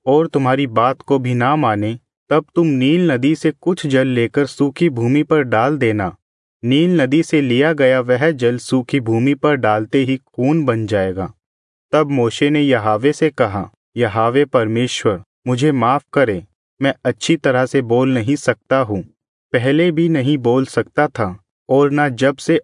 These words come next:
आपने अपने दास से बात की थी, मेरी जुबान तुतली और धीमी है।" यहावे ने उनसे पूछा, "किसने मनुष्य का मुंह बनाया है? कौन उसे गूंगा या बहिरा बनाता है?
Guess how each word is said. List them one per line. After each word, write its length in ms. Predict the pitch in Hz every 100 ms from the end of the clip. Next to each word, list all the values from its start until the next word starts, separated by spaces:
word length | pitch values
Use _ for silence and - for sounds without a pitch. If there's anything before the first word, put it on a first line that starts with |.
| -
आपने 380 | 120 - 160 151
अपने 280 | 139 151
दास 300 | 123 110 123
से 180 | - 139
बात 340 | 113 117 135 -
की 220 | - 104
थी, 300 | - 107 104 _ _ -
मेरी 300 | 120 139 185
जुबान 440 | 151 131 117 117 131
तुतली 560 | _ 127 - 127 156 -
और 180 | 127 127
धीमी 400 | 110 110 127 151
है।" 240 | 120 92 - _ _ _ _ _ _ -
यहावे 460 | 123 117 117 135
ने 140 | 156 156 -
उनसे 320 | 131 123 180
पूछा, 460 | - 120 95 - 95 - _ _ _ -
"किसने 320 | 143 165 180
मनुष्य 480 | 156 120 127 - 151
का 140 | 143
मुंह 260 | 127 131 147
बनाया 460 | 131 107 104 123
है? 260 | 107 98 78 _ _ -
कौन 300 | 131 147 170 -
उसे 280 | 120 - 131
गूंगा 420 | 113 113 123 147
या 140 | 151
बहिरा 420 | 131 113 117 131 127
बनाता 560 | 113 104 101 135 135
है? 320 | 113 90 _